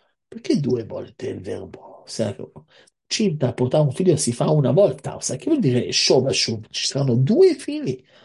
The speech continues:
Noi sappiamo che sarà portato solo un figlio. Quindi perché shov ashuv? Dice il Zohar HaKadosh, di solito, quando il marito fa una figlia con sua moglie,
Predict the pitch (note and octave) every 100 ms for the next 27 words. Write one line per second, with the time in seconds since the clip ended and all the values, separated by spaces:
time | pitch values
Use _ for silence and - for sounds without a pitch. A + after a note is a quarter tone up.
0 | _ _ - C3 D3 B3 G#3 - - G#2+
1 | - G#2+ A2 - G#2 A2+ A2 G2 - A#2
2 | - A2+ _ _ - _ - G3+ A3 E4+
3 | F#4+ - - - D#3 C3 A2 - - B2
4 | - _ _ _ _ _ _ _ _ _
5 | _ _ _ _ - - _ - D#3 D3+
6 | D3+ C3+ D3+ D3 C#3+ C#3+ C#3 D3 C#3 -
7 | - _ _ _ _ _ _ _ _ _
8 | _ _ _ _ _ _ _ _ _ _
9 | _ _ - - _ D3 D3 - F3 F#3
10 | D#3 - - _ _ _ _ _ _ -
11 | - F3 G#3+ G3 F3 D#3 C#3+ C3+ C3+ C#3
12 | G3+ A3+ - C3 A#2+ - - E3+ D#3 C3
13 | B2+ A#2+ A#2+ A2+ A2+ A2+ A2 G#2+ G#2 G2
14 | - - G3+ E3+ B2+ - E3 D3 - -
15 | B2+ A#2 A2+ A2 A2 G#2 A2 C#3 -